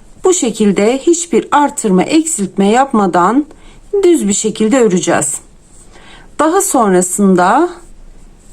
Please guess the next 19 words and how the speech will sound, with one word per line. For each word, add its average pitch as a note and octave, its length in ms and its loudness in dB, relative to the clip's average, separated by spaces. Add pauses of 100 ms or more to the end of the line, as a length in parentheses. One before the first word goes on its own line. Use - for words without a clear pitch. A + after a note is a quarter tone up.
(360)
örgümüzü A3+ 880 2 (340)
şöyle G3 640 -2 (180)
hemen - 380 -4
göstermek A3 560 -2
istiyorum. A#3 560 0 (1040)
<clears throat> - 40 -2 (300)
Büyük C4+ 300 2
parçadan G#3 580 0
da F3+ 60 2
göstereceğim A#3 840 0 (500)
ama A#3+ 240 0
buradan C#4+ 340 0
da - 100 -4
tarif A#3 360 -2
etmek A#3 320 0
istiyorum. A#3+ 520 0 (380)
Bakın A#3+ 360 0
dört F4+ 280 0
tane G#3+ 540 0